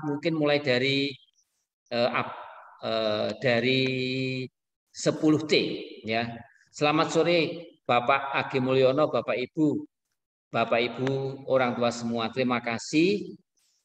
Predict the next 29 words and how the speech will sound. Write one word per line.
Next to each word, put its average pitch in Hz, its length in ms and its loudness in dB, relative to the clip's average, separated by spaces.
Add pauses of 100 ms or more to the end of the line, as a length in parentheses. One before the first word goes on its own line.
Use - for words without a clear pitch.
Oh 147 80 8
ya, 151 240 6
ini, 160 400 2
ini 170 360 0 (200)
penyampaian 147 840 0
persiapan 135 300 -2
P 143 100 0
T 143 120 -6
M 139 160 0
yang 135 60 -6
sudah 135 260 0
baik. 120 300 0 (140)
Ya, 104 120 -10
terima 135 280 0
kasih 147 320 2 (520)
untuk 131 520 -2
apresiasinya, 127 920 -2 (120)
Ibu. 127 360 -4 (640)
Lalu 147 240 4
berikutnya, 147 560 0
permisi, 160 720 -2 (240)
Pak, 160 240 0
saya 151 500 0 (460)
mau 143 300 0
tanya, 147 420 0
kalau 160 300 2
melanggar 151 560 0
peraturan 151 760 -2
itu 208 540 -2